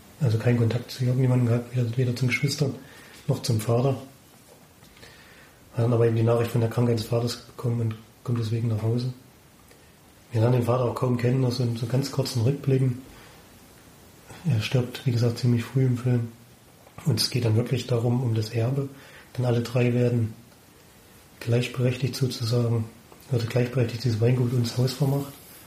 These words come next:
Sie müssen allerdings, was ich auch nicht wusste, eine riesen Erbsteuer zahlen, die sie jetzt natürlich erstmal nicht flüssig haben,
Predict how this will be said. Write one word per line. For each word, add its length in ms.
Sie 160
müssen 220
allerdings, 480
was 160
ich 220
auch 80
nicht 180
wusste, 320
eine 240
riesen 300
Erbsteuer 580
zahlen, 440
die 100
sie 60
jetzt 160
natürlich 300
erstmal 260
nicht 160
flüssig 340
haben, 160